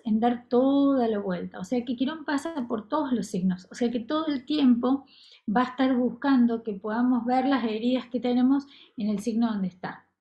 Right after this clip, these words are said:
¿sí? Fíjense que en Aries demora como siete años, mucho, o sea que son todas las heridas que tienen con, que ver con mi identidad, mi inseguridad de no mostrarme tal cual soy.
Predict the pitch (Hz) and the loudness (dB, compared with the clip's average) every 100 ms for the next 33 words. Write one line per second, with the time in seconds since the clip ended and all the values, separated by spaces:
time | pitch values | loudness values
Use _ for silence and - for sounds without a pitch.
0 | _ _ 214 247 240 _ - - _ _ | _ _ 0 0 -2 _ -20 -20 _ _
1 | _ 254 269 294 285 277 262 269 294 254 | _ -4 2 2 2 4 6 6 4 2
2 | 220 214 240 240 202 196 208 196 247 247 | 2 2 0 -2 -4 -6 -8 -6 -2 0
3 | 240 220 196 190 202 220 240 - 214 247 | 0 0 2 2 2 4 4 2 -2 -2
4 | - _ _ _ _ _ - 240 247 247 | -4 _ _ _ _ _ -8 -2 0 0
5 | 247 302 320 330 294 220 208 254 262 - | -2 -4 -2 0 0 0 0 0 -2 -4
6 | 202 233 240 240 214 226 - 202 214 262 | -4 2 2 2 -2 -4 -6 -8 -4 2
7 | 240 220 202 190 190 190 208 240 262 254 | 2 4 2 2 0 0 0 2 4 4
8 | 254 226 214 196 208 214 214 220 220 220 | 4 2 0 -2 -4 -4 -2 -2 0 0
9 | 214 202 - 202 214 196 202 202 196 190 | -2 -4 -6 -2 -2 -2 -4 -2 -2 -2
10 | - 269 254 240 233 | 0 2 4 4 2